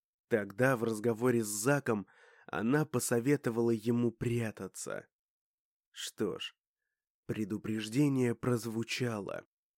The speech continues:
Он сам виноват. Дарья пыталась взять себя в руки, пыталась поддаться уговорам близких, пыталась поверить, что совсем скоро всё наладится.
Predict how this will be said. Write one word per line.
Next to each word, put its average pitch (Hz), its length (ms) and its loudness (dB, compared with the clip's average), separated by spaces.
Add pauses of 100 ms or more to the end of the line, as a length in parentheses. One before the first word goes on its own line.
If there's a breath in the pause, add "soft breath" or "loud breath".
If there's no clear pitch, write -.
(120)
Он 123 280 4
сам 127 640 2
виноват. 101 1000 -8 (920)
Дарья 110 500 2
пыталась 143 640 2
взять 110 340 0
себя 127 360 0
в 117 100 -4
руки, 139 520 -4 (500)
пыталась 131 540 2
поддаться 120 640 2
уговорам 127 680 2
близких, 139 680 -4 (800)
пыталась 151 600 2
поверить, 143 640 4
что 120 220 2
совсем 147 500 2
скоро 156 500 4
всё 147 300 2
наладится. 143 960 0